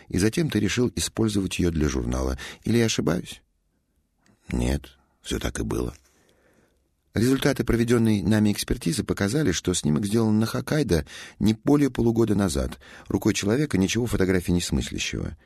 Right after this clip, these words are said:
Камера — дешевка карманных размеров. Снимал не ты. У тебя Nikon с большим объективом, да и снимаешь ты куда лучше.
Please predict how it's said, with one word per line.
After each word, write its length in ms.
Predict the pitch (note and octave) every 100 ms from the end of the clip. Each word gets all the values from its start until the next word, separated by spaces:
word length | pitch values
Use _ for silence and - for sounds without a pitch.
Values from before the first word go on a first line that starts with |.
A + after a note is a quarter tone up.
| _ - _ _
Камера — 600 | - D#3 A2 F#2+ F2 E2+
дешевка 720 | E2+ - - D3+ - A2+ - -
карманных 460 | F2 E2+ D2+ -
размеров. 540 | D2+ C2+ C2 A#1 A#1+ - - - _ _ _
Снимал 340 | - A#2 C3+
не 120 | B2+ A#2
ты. 340 | - D#2 B1+ - _ _ -
У 60 | -
тебя 220 | G#2+ A#2+
Nikon 480 | A2+ A#2 - D2 D2
с 80 | D2+
большим 340 | F2 - E2+
объективом, 640 | E2+ F2 - C#3 C#3+ F#2+ D#2
да 80 |
и 80 | D#2+
снимаешь 440 | D2+ E2+ A2 C#3+ -
ты 80 |
куда 200 | G#2 G2+
лучше. 380 | G2+ G#2 - F2